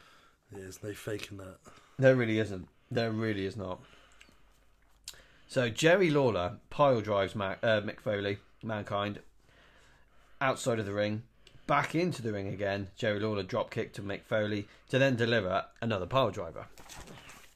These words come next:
Speaker 2: The object from the tights comes out for the third time.
Speaker 1: Oh, no.
Speaker 2: Whatever that object is. Mankind eventually gets the upper hand, actually punches,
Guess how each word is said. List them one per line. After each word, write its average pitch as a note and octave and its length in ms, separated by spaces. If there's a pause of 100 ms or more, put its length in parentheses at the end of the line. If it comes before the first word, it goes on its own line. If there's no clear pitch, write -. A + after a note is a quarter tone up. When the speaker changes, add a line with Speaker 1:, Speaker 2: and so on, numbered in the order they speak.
(1080)
Speaker 2:
The C3+ 100
object C3+ 360
from A#2 120
the G2+ 60
tights - 600
comes A#2 180
out A#2 160
for A#2 80
the G#2 80
third G#2 320
time. G#2 160
Speaker 1:
Oh, A2 260
no. G2+ 520
Speaker 2:
Whatever C#3+ 400
that A2+ 160
object A2 440
is. - 400 (1000)
Mankind A#2 420
eventually A2+ 400
gets A2 240
the A2+ 100
upper G#2+ 140
hand, G2 320 (720)
actually A2+ 720 (680)
punches, A#2+ 560